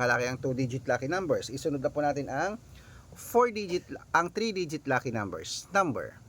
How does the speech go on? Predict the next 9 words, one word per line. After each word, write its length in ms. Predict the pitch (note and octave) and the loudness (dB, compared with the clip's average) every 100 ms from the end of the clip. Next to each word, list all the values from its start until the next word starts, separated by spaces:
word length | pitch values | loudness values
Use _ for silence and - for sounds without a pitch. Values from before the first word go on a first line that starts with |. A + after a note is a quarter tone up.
| - - - - - - - - | -20 -20 -20 -20 -20 -20 -16 2
eight 280 | G3+ A#3 - - | 2 2 -2 -4
six 480 | - F#3 - - B2+ | 0 0 0 -2 -2
one, 280 | B2 E2 D2+ - - - | -2 -4 -8 -16 -10 -2
at 160 | C3 C#3+ | 0 0
ang 160 | C#3 | 0
pangalawa 480 | C#3 C3 A#2+ A#2 A#2 | 2 4 6 6 4
po 160 | B2 A2+ | 2 2
ay 160 | A#2 | 2
number 480 | A2+ A2+ G#2+ B2 | 2 2 2 2